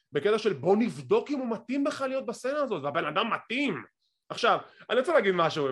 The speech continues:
וזה הולך על, אה, חברי גברים בטייץ, שלא רואים את ריק רוד בתור ביג דיל. חבר'ה, ריק רוד, אם אתם מסתכלים על המתאבקים בשנות השמונים, ריק רוד הוא אחד מה, אה, one of the elite, אוקיי?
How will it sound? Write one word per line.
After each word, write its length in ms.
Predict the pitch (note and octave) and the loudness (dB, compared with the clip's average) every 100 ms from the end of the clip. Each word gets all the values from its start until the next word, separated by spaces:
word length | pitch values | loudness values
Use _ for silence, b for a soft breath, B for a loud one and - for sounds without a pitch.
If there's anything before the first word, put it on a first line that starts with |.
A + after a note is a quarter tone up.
| B2+ | 0
וזה 240 | D3 C#3+ | 0 2
הולך 260 | D3+ F3+ - | 2 2 2
על, 280 | F3 D#3 C#3+ | 4 4 2
אה, 120 | C#3 | 0
חברי 260 | D3 C3+ D3+ | 0 -2 -2
גברים 240 | C#3+ D3 | -2 -4
בטייץ, 320 | B2+ D#3+ C#3 - _ - | -2 -2 -2 -8 _ 0
שלא 480 | A3+ G#3 A#3+ C#4+ | 2 4 6 8
רואים 240 | B3 A3 G3+ | 8 6 4
את 120 | E3+ | 4
ריק 180 | F#3+ F3+ | 2 4
רוד 160 | F#3 | 2
בתור 280 | D3+ D3+ D3+ | 2 -2 -2
ביג 200 | C#3 C3+ | -2 -4
דיל. 220 | D3 D3 C#3 _ _ | -2 -4 -6 _ _
חבר'ה, 260 | - G#3+ F3 C#3+ - F3 | 2 4 4 0 -4 2
ריק 180 | G#3+ G#3 | 2 2
רוד, 360 | F3+ G3 D#3 C#3 - _ | 6 6 6 0 -12 _
אם 120 | F3 | 2
אתם 180 | D#3 G#3+ | 4 4
מסתכלים 360 | A3 G3 F#3 F#3 | 2 2 4 4
על 100 | E3+ | 4
המתאבקים 580 | D3 C#3+ D3 - G3+ D#3 | 2 -2 -6 -4 -4 -2
בשנות 400 | C#3 E3 E3+ D#3 | -6 -4 -4 -4
השמונים, 840 | - - C3+ B2+ C3+ C#3+ G#3+ E4+ - _ _ _ | -8 -6 -4 -4 -2 0 2 0 -6 _ _ _
ריק 240 | B2 A3 G3+ | 0 0 2
רוד 220 | G#3 F#3 | 2 2
הוא 60 | |
אחד 240 | C#3+ E3 F3 | 2 0 0
מה, 200 | D#3 C#3 | 0 -2
אה, 240 | D3 C#3 C3+ - | -4 -8 -10 -12
one 220 | D3 F3+ | 0 4
of 120 | G3 C3+ | 4 2
the 180 | F3 | 2
elite, 640 | E3+ F3+ F#3 C3+ - - _ _ _ - | 2 2 0 -4 -14 -20 _ _ _ -14
אוקיי? 380 | B2 F#3 F3+ | 0 2 2